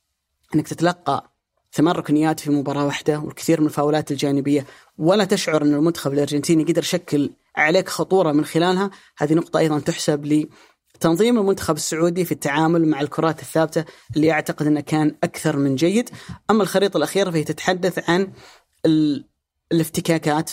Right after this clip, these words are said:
مختلف أنواع التدخلات الدفاعية اللي كانت من لاعبينا في المباراة، إما افتكاك أو اعتراض أو حتى صراعات هوائية.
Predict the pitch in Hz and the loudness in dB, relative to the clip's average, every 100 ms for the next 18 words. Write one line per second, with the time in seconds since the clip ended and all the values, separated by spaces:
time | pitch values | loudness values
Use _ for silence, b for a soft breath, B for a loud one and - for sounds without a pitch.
0 | - - 190 170 - 165 170 190 175 160 | -4 -2 0 -2 0 0 2 2 2 0
1 | 143 139 - - 160 - 185 185 156 151 | 0 -4 -6 -4 -2 0 0 0 -2 0
2 | 156 160 165 151 170 165 160 147 147 139 | 0 2 0 0 0 0 0 0 0 0
3 | 160 156 139 143 139 147 165 170 B B | 2 0 -2 -4 -2 0 0 -2 B B
4 | - 156 - 143 156 156 156 - 151 151 | 0 0 0 -4 0 0 -2 -2 0 0
5 | 135 143 156 156 160 139 165 - 139 131 | -2 -2 0 0 -2 -4 -2 -2 -4 -6
6 | B B B - - 160 135 160 160 143 | B B B -6 -2 0 0 -2 -2 0
7 | 147 143 165 175 | 0 2 2 0